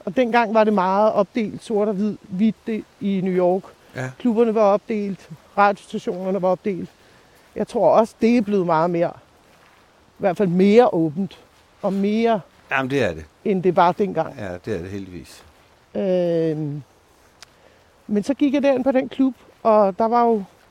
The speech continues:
Speaker 1: jeg er den eneste hvide, og så spurgte jeg, om jeg måtte synge. Og så var jeg ved at pisse i bukserne, mens jeg ventede fire timer.
Speaker 2: <laughs>
Speaker 1: Øh, og så kom der den ene fantastiske sanger op efter den anden. Og så s-,
Speaker 2: Hej.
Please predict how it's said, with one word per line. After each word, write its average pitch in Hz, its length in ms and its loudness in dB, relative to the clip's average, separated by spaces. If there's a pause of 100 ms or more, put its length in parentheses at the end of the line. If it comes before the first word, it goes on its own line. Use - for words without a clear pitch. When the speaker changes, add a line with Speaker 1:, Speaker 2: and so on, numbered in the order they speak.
(140)
Speaker 1:
jeg 208 140 2
er 196 40 2
den 208 100 0
eneste 220 320 0
hvide, 220 340 0 (800)
og 190 440 2 (640)
så 233 60 -8
spurgte 220 360 -2
jeg, 247 60 0
om 220 100 0
jeg 196 100 0
måtte 190 160 -4
synge. 226 400 -4 (640)
Og - 80 -10
så 233 80 -4
var 214 80 0
jeg 208 80 0
ved 220 60 4
at 214 80 0
pisse 240 280 -2
i - 20 -6
bukserne, 214 460 -2 (500)
mens 220 200 -2
jeg 233 80 4
ventede 214 380 0
fire 240 240 4
timer. 208 380 4
Speaker 2:
<laughs> - 840 -14
Speaker 1:
Øh, 233 480 2
og 214 80 -4
så 254 120 -4
kom 240 200 -2
der 233 100 2
den 226 80 0
ene 233 200 0
fantastiske 220 760 -4
sanger 226 300 0
op 202 180 0
efter 226 220 -2
den 202 80 -2
anden. 214 320 0 (1500)
Og 202 80 -4
så 247 120 -6
s-, - 160 -16
Speaker 2:
Hej. 98 100 -14